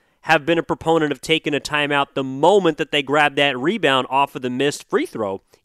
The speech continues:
is because Sacramento doesn't have the personnel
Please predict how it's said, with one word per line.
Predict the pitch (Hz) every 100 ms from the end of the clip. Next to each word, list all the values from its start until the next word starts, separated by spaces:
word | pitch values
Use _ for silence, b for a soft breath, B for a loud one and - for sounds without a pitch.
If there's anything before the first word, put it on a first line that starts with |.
| 156
is | 170 -
because | 165 156 - 320 143 120 151 - _ _ _ _ _ _ _ _ _ _ _ _ _ -
Sacramento | - 233 277 269 220 269 262 226 - 120
doesn't | - 240 247 233 -
have | - 208 233 214 190 147
the | -
personnel | - 190 - - 175 226 175 139 147